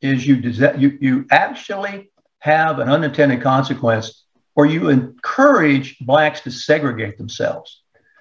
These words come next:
In other words, if you're going to say, and Evelyn Fox should know this. I mean, she doesn't, but she should. Um, and I like Evelyn. I know her really well. Um, I've al-, she's always been kind to me, and, and we've been good friends for years.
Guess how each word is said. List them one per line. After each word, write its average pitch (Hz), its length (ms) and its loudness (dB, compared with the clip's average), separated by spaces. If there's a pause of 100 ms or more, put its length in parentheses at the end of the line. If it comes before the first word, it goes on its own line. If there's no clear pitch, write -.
(200)
In 143 80 4
other 196 160 4
words, 190 240 0
if 139 140 -6
you're 240 260 2
going 190 340 2
to 147 100 0
say, 131 600 0 (220)
and 147 140 -6
Evelyn 180 240 0
Fox 123 360 2
should 139 300 -2
know 123 300 2
this. 127 380 -4
I 123 60 -2
mean, 127 260 4
she 151 140 -4
doesn't, 107 460 -2
but 123 280 -2
she 147 100 -2
should. 123 420 2 (580)
Um, 139 400 2
and 147 120 -2
I 170 100 2
like 117 320 0
Evelyn. 120 240 2
I 131 60 0
know 147 220 4
her 123 140 -4
really 127 340 -2
well. 117 540 2 (340)
Um, 123 440 2
I've 120 180 -4
al-, 143 200 4
she's - 320 -6
always 143 320 2
been 113 240 -6
kind 120 400 -2
to 120 60 -2
me, 117 260 -2
and, 117 240 -6 (320)
and 123 140 2
we've 127 160 4
been 117 200 2
good 123 200 2
friends 117 280 2
for - 120 -6
years. 113 520 0